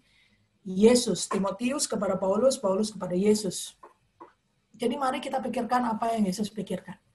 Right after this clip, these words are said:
Katakan apa yang Yesus katakan, lalu lakukanlah apa yang Allah lakukan ataupun Yesus lakukan. Pikiran,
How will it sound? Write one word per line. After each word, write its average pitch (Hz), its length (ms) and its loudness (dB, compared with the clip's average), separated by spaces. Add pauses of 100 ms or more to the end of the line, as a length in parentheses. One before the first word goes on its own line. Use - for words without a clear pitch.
(1500)
Katakan 285 480 4
apa 277 160 4
yang 247 160 0
Yesus 214 160 -4
katakan, 233 640 0
lalu 214 320 2
lakukanlah 214 720 -2
apa 202 240 -2
yang 196 160 -2
Allah 190 320 0
lakukan 220 320 -2
ataupun 190 320 -4
Yesus 180 240 -6
lakukan. 180 400 -12 (1400)
Pikiran, 208 640 4